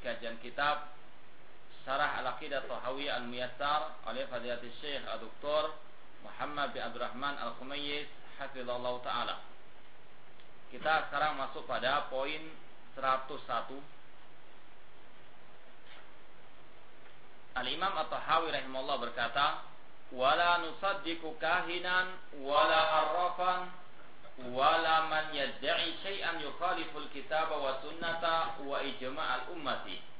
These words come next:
Kita tidak boleh membenarkan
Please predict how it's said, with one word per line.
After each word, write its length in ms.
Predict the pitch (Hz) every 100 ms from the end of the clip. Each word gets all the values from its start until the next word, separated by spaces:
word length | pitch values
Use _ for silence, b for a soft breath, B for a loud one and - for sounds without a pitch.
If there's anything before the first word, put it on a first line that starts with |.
| - - - - - - - - - - - - - - - - - -
Kita 480 | 127 127 170 180 185
tidak 480 | 151 127 135 - 120
boleh 400 | 131 160 175 175 - - - - - - 151
membenarkan 1120 | 143 143 117 123 127 127 - 156 175 -